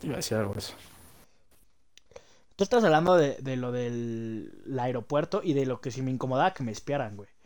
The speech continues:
Speaker 1: Ah,
Speaker 2: Estamos
Speaker 1: sí,
Speaker 2: hablando
Speaker 1: cierto,
Speaker 2: de
Speaker 1: güey.
Speaker 2: eso.
Speaker 1: Sí, sí, ¿a ti te causa algún problema o te da igual, güey?
Speaker 2: Pues es que, güey, no s-, pues, no sé desde cuándo nos espían. O sea, literalmente es, por ejemplo, güey, no sé si te pase m-, algo muy cagado co-,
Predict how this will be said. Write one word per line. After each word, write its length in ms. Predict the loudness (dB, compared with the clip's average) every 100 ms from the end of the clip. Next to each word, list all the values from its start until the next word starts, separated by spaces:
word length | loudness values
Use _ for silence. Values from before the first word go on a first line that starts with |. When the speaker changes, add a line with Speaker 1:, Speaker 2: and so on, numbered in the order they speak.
| 6
Speaker 1:
Ah, 260 | 10 12 10
Speaker 2:
Estamos 60 |
Speaker 1:
sí, 100 | 8 4
Speaker 2:
hablando 120 | 2 2 0
Speaker 1:
cierto, 40 |
Speaker 2:
de 40 | -4
Speaker 1:
güey. 540 | -10 -16 -8 4 6
Speaker 2:
eso. 60 | 6 4
Speaker 1:
Sí, 80 |
sí, 60 | 4
¿a 40 |
ti 80 | 4
te 300 | 6 8 8 6
causa 240 | 2 0
algún 160 | -2 -2
problema 280 | -2 -2
o 80 | -2
te 80 | 2
da 60 | 2
igual, 180 | 0 -4
güey? 160 | -10 -20 -20 -20 -20 -20 -20 -20 -20 -20 -20 -20 -20 -20 -14
Speaker 2:
Pues 140 | -2 -2
es 80 | 2
que, 100 | 4
güey, 280 | 6 4 2
no 140 | 0
s-, 160 | 0 -4 -18 -18 -16 -16 -16 -6
pues, 120 | -4
no 280 | -2 -2 -2
sé 180 | 0 0
desde 200 | 2 2
cuándo 280 | 4 2 4
nos 140 | 2 -2
espían. 420 | -2 0 0 0
O 80 | 0
sea, 320 | 2 2 0
literalmente 640 | -2 2 4 6 2 0
es, 100 | -4 -4
por 120 | -2
ejemplo, 400 | 0 4 4 2 -8 -18 -20 -20 _ _
güey, 220 | 6 6 6
no 180 | 6
sé 100 | 8
si 100 | 6
te 100 | 4
pase 320 | 4 4 4 2
m-, 180 | 0 2
algo 240 | 4 4
muy 220 | 4 4 2
cagado 520 | 2 4 2 0 -6 -18 -20 -20 -20
co-, 340 | -2 2 4